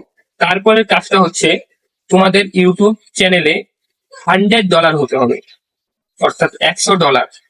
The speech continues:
বা একশো ডলারের উপরে, হান্ড্রেড ডলার আপ। সেটা যদি হয়ে যায় কমপ্লিট, তাহলে তোমার, ধরি সাপোজ এটা সেপ্টেম্বর মাস,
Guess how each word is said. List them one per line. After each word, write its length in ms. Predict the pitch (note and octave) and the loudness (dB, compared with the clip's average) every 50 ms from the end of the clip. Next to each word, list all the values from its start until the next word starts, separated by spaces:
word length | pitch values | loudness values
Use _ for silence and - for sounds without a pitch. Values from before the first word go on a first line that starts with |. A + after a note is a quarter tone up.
| _ - C#3+ | _ -4 -2
বা 80 | D3+ C#3 - | -2 -2 0
একশো 300 | - D#3 - - - G3+ F#3+ | -2 -4 -4 -2 -2 -2 0
ডলারের 680 | F#3+ F#3+ F#3 F#3+ G3 G#3 - - _ - D#3+ E3 E3+ F3+ - | 2 2 2 2 0 -2 -4 -12 _ -2 0 0 0 0 0
উপরে, 320 | - G3 G3 - E3+ C#3 A#2 A2 - _ _ _ _ _ _ _ _ _ _ _ _ _ _ _ _ _ _ _ _ _ _ _ - | -2 0 2 2 0 0 -2 -4 -12 _ _ _ _ _ _ _ _ _ _ _ _ _ _ _ _ _ _ _ _ _ _ _ -4
হান্ড্রেড 340 | - E3+ F#3+ G3 G3+ G#3+ G3+ F3+ | -2 0 0 2 0 0 0 0
ডলার 240 | F#3+ F#3+ G3 G3+ G#3+ | 0 0 0 0 -2
আপ। 260 | - - F#3 - - _ _ _ _ _ _ _ _ _ _ _ _ _ _ _ _ _ _ _ _ _ _ _ _ _ _ _ _ _ _ _ _ _ _ _ _ _ | -2 -4 -6 -6 -6 _ _ _ _ _ _ _ _ _ _ _ _ _ _ _ _ _ _ _ _ _ _ _ _ _ _ _ _ _ _ _ _ _ _ _ _ _
সেটা 340 | - - - F#3+ F#3+ F3+ A3 | -8 -6 -2 -2 -2 0 0
যদি 200 | G#3 A3+ G#3+ A3 | 0 2 2 2
হয়ে 260 | A3 F#3 G3 F#3 F3+ E3 | 2 2 2 2 4 2
যায় 220 | D3+ C#3+ C#3+ D#3 - - _ _ _ _ _ | 2 0 0 -2 -6 -10 _ _ _ _ _
কমপ্লিট, 400 | D#3+ E3 E3+ E3+ E3+ D3 D#3 F3+ - _ _ _ _ _ _ _ _ _ _ _ _ _ _ _ _ _ _ _ _ _ _ _ _ _ _ _ _ _ _ _ _ _ _ - | 0 0 0 0 -2 -2 -4 -4 -8 _ _ _ _ _ _ _ _ _ _ _ _ _ _ _ _ _ _ _ _ _ _ _ _ _ _ _ _ _ _ _ _ _ _ -2
তাহলে 360 | F#3 F#3 F#3+ G3+ G3 F3 E3+ F#3+ G3+ - _ _ _ _ _ _ _ - | 0 2 4 2 2 2 0 0 -4 -8 _ _ _ _ _ _ _ 0
তোমার, 340 | G3 F#3+ F#3+ F#3+ G3+ G3+ F#3+ F#3+ F#3 _ - | 2 4 4 4 4 2 0 -2 -6 _ -16
ধরি 260 | - D#3+ F3 F3+ G3 F#3+ | -6 -4 -2 0 0 0
সাপোজ 360 | - - F#3 G3 F3+ F#3+ G3+ G3 - - - _ | 0 -2 0 0 0 0 0 -2 -6 -14 -18 _
এটা 220 | - - E3+ F3 F3+ | -6 -4 -2 -2 -2
সেপ্টেম্বর 520 | - - F3 E3 - F3 D#3+ D3+ C3+ C3 C3 | -2 -2 -4 -2 -2 -2 -2 0 0 -2 -2
মাস, 220 | B2 C#3 - - | -4 -8 -12 -14